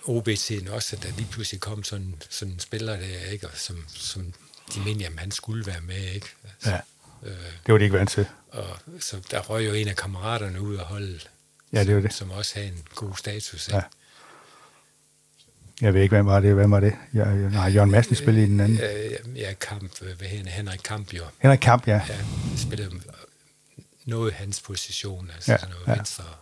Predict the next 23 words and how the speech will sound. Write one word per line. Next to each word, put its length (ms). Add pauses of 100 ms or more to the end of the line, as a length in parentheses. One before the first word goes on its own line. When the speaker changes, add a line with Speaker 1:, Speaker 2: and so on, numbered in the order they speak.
(180)
Speaker 2:
Ja. 80 (2750)
Ja, 40
det 80
er 40
klart, 260
der 60
var 120
de 80
jo 120
fasttømret 540
der, 120 (160)
da 40
du 120
kom. 220 (240)
Speaker 1:
Ja, 220 (220)
Speaker 2:
Ja. 80 (200)
Speaker 1:
og, 460
øh, 260 (1400)
men, 200
øh, 200 (400)
men 220
altså, 240
vi 280